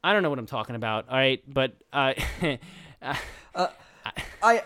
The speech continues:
Speaker 2: I think I get,
Speaker 1: It
Speaker 2: well,
Speaker 1: makes
Speaker 2: there,
Speaker 1: sense.
Speaker 2: there are, there are other conventions, like, um, so there's a YouTube channel called Blind Wave, and they, they're a reaction and review channel, and
Speaker 1: Mm-hmm.
Speaker 2: they actually have their own little c-, con called WaveCon, but, like,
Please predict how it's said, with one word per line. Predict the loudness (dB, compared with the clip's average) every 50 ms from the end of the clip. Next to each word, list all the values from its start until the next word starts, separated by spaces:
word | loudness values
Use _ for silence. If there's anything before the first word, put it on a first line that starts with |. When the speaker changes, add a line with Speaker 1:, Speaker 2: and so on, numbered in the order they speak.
| -6 0 4
Speaker 2:
I | 4 4
think | 4 2 -2 -2
I | 0
get, | 0 0 0
Speaker 1:
It | 2
Speaker 2:
well, | 2 2
Speaker 1:
makes | 2 2 2 2
Speaker 2:
there, | 2 2
Speaker 1:
sense. | 4 4
Speaker 2:
there | 2 2 2 2
are, | 0 -2 -2 -6 -14 -20 -20 _
there | 0 2 2 4 4
are | 4 2 2
other | 2 0 0 -4
conventions, | -4 -4 -4 -4 -6 -6 -6 -6
like, | -4 -4
um, | -4 -4 -6 -8
so | -4 -4 -4 -4 -2
there's | -2 -2 -2 0 0
a | -2 -2 -4 -8
YouTube | -10 -8 -8 -8 -8
channel | -6 -4 -4 -4 -2
called | -2 0 0 0 -2 -4
Blind | -4 -4 -2 -2 -2 -2 -4
Wave, | -4 -2 -2 -4 -4
and | -6 -8 -8 -6 -4
they, | -4 -4 -4 -8 -8
they're | -4 -2 0 2 2
a | 2
reaction | 0 0 -2 -2 -2 -2 -4 -6 -8 -12 -12 -10
and | -8 -8 -6 -6 -6
review | -6 -8 -8 -8 -10 -10 -10 -8 -10 -8
channel, | -8 -8 -6 -6 -6 -4 -6 -6 -8 -10 _ _ _ _ _ _ _ _ -4
and | -4 -2 -2 -2 -4 -6 -6
Speaker 1:
Mm-hmm. | -6 -4 -2 -2 0
Speaker 2:
they | 0 0
actually | 0 0 0 0
have | 0 0 0 0
their | 0 -2
own | -2 -2 -4 -4 -6 -8
little | -8 -8 -6 -6 -6 -6 -8 -12 _
c-, | -20 -16 -12
con | -4 -2 0 0 0 -2
called | -4 -4 -4 -4 -4 -4
WaveCon, | -4 -4 -4 -4 -6 -6 -6 -6 -4 -6 -6
but, | -6 -6
like, | -6 -6